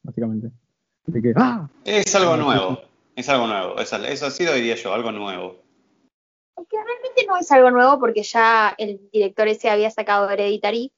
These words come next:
Speaker 3: que es una película, eh, de terror también, eh, que va, o sea, no es como Midsommar, pero va por esa línea de terror distinto y que busca crear un ambiente.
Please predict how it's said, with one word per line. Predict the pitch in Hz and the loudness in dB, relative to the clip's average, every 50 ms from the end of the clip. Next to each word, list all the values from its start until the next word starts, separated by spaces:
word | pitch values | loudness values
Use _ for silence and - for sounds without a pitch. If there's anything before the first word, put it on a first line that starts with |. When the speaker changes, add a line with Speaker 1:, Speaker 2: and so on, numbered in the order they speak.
| _ _ _ _ _ _ _ - | _ _ _ _ _ _ _ -4
Speaker 3:
que | 247 226 | -2 -2
es | 226 - | -2 -2
una | 240 226 214 190 | -2 -4 -4 -2
película, | 208 190 196 196 226 226 214 202 196 190 180 180 170 - - _ _ _ | -4 -4 -6 -4 -2 0 2 2 4 2 2 0 -4 -6 -10 _ _ _
eh, | - 220 220 208 202 185 175 175 180 | -10 -8 -6 -6 -6 -8 -8 -8 -8
de | 190 196 190 | -8 -8 -6
terror | - 185 185 208 208 214 220 226 226 | -6 -6 -2 0 2 2 2 2 0
también, | 202 190 190 196 196 202 196 196 196 208 220 226 240 _ _ _ _ - | -4 -4 -4 -4 -4 -2 -2 -2 -4 -6 -8 -10 -12 _ _ _ _ -12
eh, | - 190 190 180 180 175 170 185 214 - _ _ _ _ _ _ _ _ - | -10 -8 -8 -8 -10 -10 -12 -12 -14 -16 _ _ _ _ _ _ _ _ -2
que | 240 220 | 2 2
va, | 220 220 233 247 254 254 233 - _ _ _ _ _ _ _ _ _ _ - | 4 4 4 2 2 0 -2 -6 _ _ _ _ _ _ _ _ _ _ -8
o | - 220 | -4 0
sea, | 240 240 233 233 | 2 2 2 2
no | 233 240 254 254 262 | 2 2 4 4 6
es | 269 277 269 - - | 4 4 2 0 0
como | - 294 269 247 214 190 | 2 2 2 2 0 -4
Midsommar, | 202 196 190 - - - 254 254 262 269 302 320 330 349 349 370 349 - _ _ _ _ _ _ _ _ | -6 -8 -10 -12 -6 0 2 4 4 4 4 2 2 2 0 -2 -4 -10 _ _ _ _ _ _ _ _
pero | - 208 196 185 | -4 -2 0 0
va | 190 202 | 0 0
por | 214 247 233 | 0 0 0
esa | 220 226 233 220 | 0 0 -2 -2
línea | 220 220 208 214 214 208 202 196 196 202 214 | -2 -2 -2 -2 -2 -2 0 0 -2 -2 -4
de | 214 214 196 190 185 | -6 -4 -2 -2 -2
terror | 180 - 180 180 190 202 196 196 185 185 175 - 202 | 0 0 0 0 2 2 2 2 2 0 -4 -6 -10
distinto | 214 214 - - - 226 226 226 220 220 220 220 - 202 196 202 202 - - | -14 -14 -14 -10 -6 -2 0 0 0 0 0 0 2 2 2 0 0 -2 -6
y | - 214 220 | -8 -12 -8
que | - 208 196 | -4 -2 0
busca | 190 196 202 - - 220 214 196 202 | 0 0 -2 -4 -2 -2 0 0 0
crear | 208 190 190 190 196 202 | 0 0 2 2 0 0
un | 202 | -2
ambiente. | 185 185 185 190 196 202 202 202 202 202 185 196 202 220 277 294 | -4 -6 -4 -2 -2 -2 -2 -2 -4 -4 -2 0 0 0 0 -4